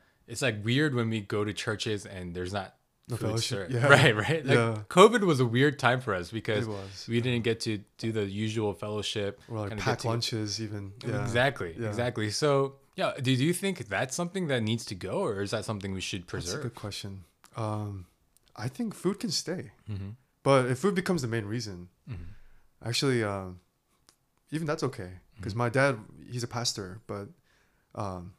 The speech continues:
Speaker 2: I don't know if he wants me to tell this to the whole world on
Speaker 1: <laughs>
Speaker 2: YouTube, but,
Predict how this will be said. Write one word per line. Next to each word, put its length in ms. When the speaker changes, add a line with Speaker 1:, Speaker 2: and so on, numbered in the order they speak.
Speaker 2:
I 80
don't 80
know 80
if 60
he 80
wants 260
me 80
to 80
tell 200
this 220
to 100
the 100
whole 180
world 280
on 200
Speaker 1:
<laughs> 80
Speaker 2:
YouTube, 360
but, 280